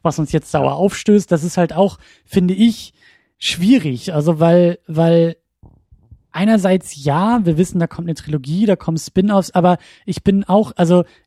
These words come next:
dieses Argument bin ich auch nur bereit, bis zu einem gewissen Schritt zu gehen, weil das ist wie so ein, wie so eine Art Dammbruch, weil sonst kannst du irgendwie alles durchgehen lassen und sagen, ja, aber n-,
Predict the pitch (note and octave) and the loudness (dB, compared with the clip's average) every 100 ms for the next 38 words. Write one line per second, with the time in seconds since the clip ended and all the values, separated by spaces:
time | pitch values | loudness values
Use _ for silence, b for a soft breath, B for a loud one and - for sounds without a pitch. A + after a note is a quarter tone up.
0 | _ _ F3+ F3 F#3 F3+ F3+ G3+ G3+ F#3+ | _ _ -8 -6 -6 -2 0 0 2 0
1 | - - F3 E3 G3+ G3 F3+ F#3 F#3+ F#3 | -2 -4 -4 0 2 2 0 0 -2 -6
2 | - E3+ D#3+ D3+ G#3 G3+ E3 - B2+ - | -4 -4 -4 0 0 0 -4 -6 -8 -10
3 | C3+ D3 D#3 F3 b b b D3+ D#3 D#3+ | -4 -2 -2 -2 b b b -2 2 2
4 | E3 - _ _ _ _ _ _ - G3+ | 0 -4 _ _ _ _ _ _ -20 -20
5 | - _ F3+ G3 F#3+ G3 F3+ F3+ E3+ F3+ | -20 _ -4 -4 -4 0 2 2 0 0
6 | E3+ - D#3+ F#3 D3+ B2+ A2 D3 C#3+ D#3+ | -2 -2 -2 0 -2 -4 -6 -2 0 0
7 | D#3 E3 D#3 E3 D#3+ D3+ G#3 - G#3 A3 | 0 -4 -4 -6 -4 0 0 0 -4 -4
8 | - F#3 F#3+ F#3+ F#3 D#3+ D#3+ D3+ C3 B2 | -2 0 2 0 -4 -2 -2 -2 -2 -2
9 | C3 B2+ B2 B2 | -4 -6 -8 -10